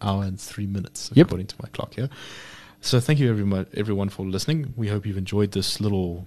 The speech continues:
Speaker 1: kind of, sort of roundup of the year of things that have been destroyed.
Speaker 2: Yeah.
Speaker 1: Um, if you like the work the I R R does.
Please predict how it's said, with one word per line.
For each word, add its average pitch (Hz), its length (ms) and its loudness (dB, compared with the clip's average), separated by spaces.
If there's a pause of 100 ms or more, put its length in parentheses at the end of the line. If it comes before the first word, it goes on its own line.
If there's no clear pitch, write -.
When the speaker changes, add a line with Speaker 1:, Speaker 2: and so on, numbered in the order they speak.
Speaker 1:
kind 110 300 2
of, - 260 -6
sort 117 220 0
of 92 100 -4
roundup 92 400 0
of 90 100 -2
the 82 80 -2
year 87 180 -2
of 117 120 -4
things 90 280 -2
that - 80 -4
have - 100 -12
been 90 120 -2
destroyed. 160 520 2 (260)
Speaker 2:
Yeah. 69 220 0 (440)
Speaker 1:
Um, 98 440 0 (120)
if 123 160 0
you 101 280 2
like 107 180 2
the 107 80 -6
work 98 180 0
the 92 140 -4
I 90 140 -2
R 90 60 -6
R 87 80 -6
does. 92 180 6